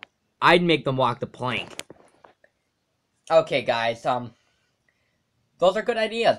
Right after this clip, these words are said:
but we need to use ideas that are a little less brutal, dated, and stupid.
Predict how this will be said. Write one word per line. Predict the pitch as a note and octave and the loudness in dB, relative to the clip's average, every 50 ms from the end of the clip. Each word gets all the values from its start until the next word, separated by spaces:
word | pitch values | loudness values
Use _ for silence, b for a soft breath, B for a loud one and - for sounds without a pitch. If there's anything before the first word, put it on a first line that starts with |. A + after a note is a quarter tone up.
| - - | 2 2
but | D#3 C#3 C#3 C3 - C3 | 4 4 4 4 2 -2
we | C3+ D3+ | -10 -12
need | D#3+ F3+ G3 G#3 F#3 | -10 -10 -12 -12 -10
to | - A3 | -12 -12
use | G3 F#3+ F#3+ F#3+ F3+ F3+ | -10 -10 -10 -8 -2 0
ideas | F#3 F3 F3 F3 F3 F3+ F3 E3+ | 2 2 2 0 0 -2 0 0
that | F3+ E3 D#3 | 0 0 2
are | D#3+ | 0
a | D#3 D3+ | -2 0
little | D3+ E3 E3+ E3+ E3 D#3+ | 0 2 2 2 2 2
less | D#3 D#3+ D#3 D3+ - - - - - - - - - - - | 2 4 4 4 2 0 -14 -18 -16 -12 -12 -12 -12 -12 -10
brutal, | C#3+ D3 D#3+ F#3 F#3+ F#3 F3+ F3+ F3+ F3+ F#3 F3+ E3+ - - - - G#2+ G#2+ | -6 -2 0 2 4 4 6 8 8 8 8 6 4 2 -2 -14 -16 -12 -4
dated, | - E3+ E3 E3 E3 D#3+ E3 D#3+ D#3 D#3+ - _ - | 0 2 2 2 2 2 2 2 2 0 -6 _ -8
and | C#3 C3 A2 - | -8 -8 -8 -8
stupid. | - - - _ - E3+ D#3+ C#3+ - - - - | -14 -20 -10 _ 0 0 0 -2 -6 -12 -14 -14